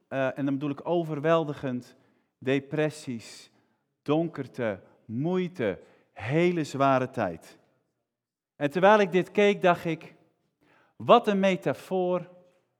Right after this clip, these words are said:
de boodschap die wij hebben voor de hele wereld. Waarom kijken de miljoenen?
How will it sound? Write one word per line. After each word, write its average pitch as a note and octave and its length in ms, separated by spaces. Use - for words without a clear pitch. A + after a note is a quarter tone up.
de A2+ 120
boodschap F#3 640
die C#3+ 140
wij B2 140
hebben C3+ 460
voor B2+ 220
de A#2 80
hele A#2+ 400
wereld. G#2+ 420
Waarom A3+ 600
kijken A#3 420
de G3 100
miljoenen? F#3 600